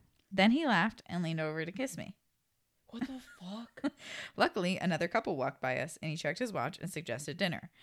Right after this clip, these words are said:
Speaker 1: Figuring it was my best way out, I agreed. We got to the parking lot. I suggested we take separate cars to the restaurant. At first opportunity, I drove home, thankful to be alive.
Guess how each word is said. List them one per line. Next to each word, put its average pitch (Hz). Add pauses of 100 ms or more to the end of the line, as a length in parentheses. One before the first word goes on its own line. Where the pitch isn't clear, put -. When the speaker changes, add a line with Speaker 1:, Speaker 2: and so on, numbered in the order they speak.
(220)
Speaker 1:
Figuring 170
it 147
was 175
my 156
best 131
way 202
out, -
I 151
agreed. - (160)
We 139
got 156
to 220
the 220
parking 170
lot. 156
I 160
suggested 123
we 151
take 135
separate 196
cars 156
to -
the 135
restaurant. 107 (400)
At - (220)
first 214
opportunity, 160
I 131
drove 131
home, 110
thankful 139
to 113
be 107
alive. 90